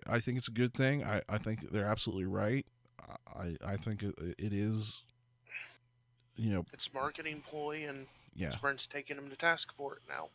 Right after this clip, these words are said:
Speaker 1: Yeah, I think, I think that, I think this should have been, this should have happened in the last, in the last round, but they, like I said, they sort of weirdly got away with it, and I don't know if the, can't remember if the, the F C C actually said, "Eh, it's okay," but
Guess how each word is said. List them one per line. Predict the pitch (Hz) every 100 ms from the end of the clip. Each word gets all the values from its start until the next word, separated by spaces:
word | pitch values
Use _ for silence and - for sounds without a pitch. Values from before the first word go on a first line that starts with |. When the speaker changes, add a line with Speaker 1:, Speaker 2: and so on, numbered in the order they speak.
| _ _
Speaker 1:
Yeah, | 104 90
I | 76 117
think, | - 120
I | 104 113
think | 131 123
that, | 117 113 -
I | 107
think | 135 143
this | 143
should | 151
have | 143
been, | 143 131
this | 135
should | 160
have | 143
happened | 143 143 143
in | 135
the |
last, | 135 139 151 147 120
in |
the | 131
last | 131 135 147 -
round, | 101 85
but | 90
they, | 82
like | 95 -
I |
said, | 117
they | 98
sort | 101 - 127 147
of | 131 -
weirdly | 123 113 127 123
got | 120 117
away | 117 101 87
with | 101 120 -
it, | 160 - _
and | - 107
I |
don't | 123 135
know | 120
if | 113 -
the, | 98 95 - - - - - -
can't | - 240
remember | 151 139 131
if | 120
the, | 104 101
the | -
F | 113 131
C | -
C | 139 - 123
actually | 113 120 117 110
said, | - 113 107 104
"Eh, | 90 127 131 127
it's | -
okay," | 123 127 - 107 104 107 110
but | 101